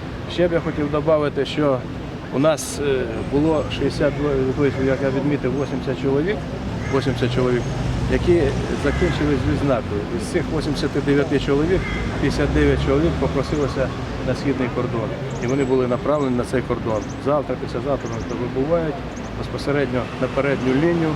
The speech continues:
на кордон, е, встановлюють кордон і виконують завдання по збереженню цілісності і єдності нашої держави України і встановленню кордонів. Цим ви-, цим випуском ми пишаємося більше, ніж всіми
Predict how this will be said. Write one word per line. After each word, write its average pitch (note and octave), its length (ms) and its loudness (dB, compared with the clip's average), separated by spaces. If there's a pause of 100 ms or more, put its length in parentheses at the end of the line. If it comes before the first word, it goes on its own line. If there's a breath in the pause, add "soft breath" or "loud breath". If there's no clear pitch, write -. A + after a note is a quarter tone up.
(320)
на B2+ 100 2
кордон, D3 440 2
е, A2 1200 -2
встановлюють C#3 600 2
кордон D3 340 2 (100)
і C3 40 0
виконують B2+ 420 0 (140)
завдання C#3 440 0 (460)
по D3+ 220 2 (200)
збереженню C3 480 0 (180)
цілісності C#3 580 0 (180)
і - 20 2
єдності C3 440 0 (140)
нашої C3 280 2
держави C#3+ 420 2
України C3+ 520 2 (400)
і C3 40 2
встановленню B2+ 580 0
кордонів. A#2+ 420 0 (520)
Цим F3 160 4
ви-, D#3 260 2 (160)
цим F3 140 4
випуском D#3+ 480 2
ми D#3 100 2
пишаємося D3+ 500 0 (160)
більше, F3 200 -2
ніж C3+ 300 -2
всіми C#3 220 0